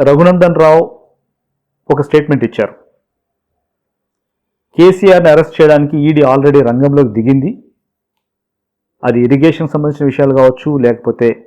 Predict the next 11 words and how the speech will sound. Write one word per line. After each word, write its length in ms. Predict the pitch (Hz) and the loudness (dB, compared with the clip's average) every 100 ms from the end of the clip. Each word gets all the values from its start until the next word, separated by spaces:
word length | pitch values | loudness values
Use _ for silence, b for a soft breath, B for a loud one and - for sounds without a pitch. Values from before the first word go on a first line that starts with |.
| _ _ _ | _ _ _
ఎలక్ట్రిసిటీకి 480 | 120 139 - 156 147 | -2 -2 -2 -6 -4
సంబంధించిన 320 | 143 139 127 | -4 -2 -4
విషయాలు 240 | 123 139 123 | -4 -4 -2
కావచ్చు, 560 | 127 120 - 139 - _ _ _ _ _ | -2 -4 -8 -10 -12 _ _ _ _ _
లేకపోతే 300 | 127 139 139 | -2 0 0
ఫోన్ 420 | 131 - 147 175 160 | -4 -2 0 2 0
ట్యాపింగ్ 360 | 156 147 147 | 0 0 0
విషయాలు 300 | 139 147 135 123 | -2 0 0 2
కావచ్చు, 280 | 123 - 156 | 0 -2 -6
వీటన్నిటికి 480 | 143 151 165 208 196 | -4 -2 -2 -2 -4
సంబంధించి 800 | 170 151 147 135 123 - 254 | -6 -6 -6 -6 -10 -10 -10